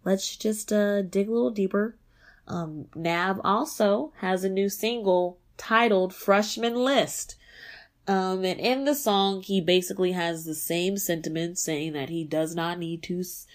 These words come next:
show up for anyone's list because, you know, he does not need anyone else's validation.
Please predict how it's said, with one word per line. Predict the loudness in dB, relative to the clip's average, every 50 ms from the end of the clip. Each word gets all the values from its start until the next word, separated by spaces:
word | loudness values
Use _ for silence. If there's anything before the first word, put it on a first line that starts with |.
| -20 -20 -14
show | -8 -4 0 2 2 2 2
up | 0 -2 -2 -6
for | -4 -4
anyone's | -2 0 0 0 0 0 -2 -2 -2 0
list | 2 2 4 4 2 2 0 -6 -10 -12 -10 -10
because, | -10 -8 -6 -6 -4 -4 -4 -6 -6
you | -6 -4
know, | -4 -6 -6 -8 -8
he | -6 -6 -6
does | -4 -4 -6 -6 -6
not | -6 -6 -6 -6
need | -8 -10 -8 -6 -4 -2
anyone | -2 -2 -2 -2 -2 -2
else's | -2 -2 -4 -4 -4 -2 -2 -2 -2 -2 -4 -6
validation. | -4 -4 -2 0 0 0 2 2 2 0 0 -2 -4 -6 -6 -6 -8 -10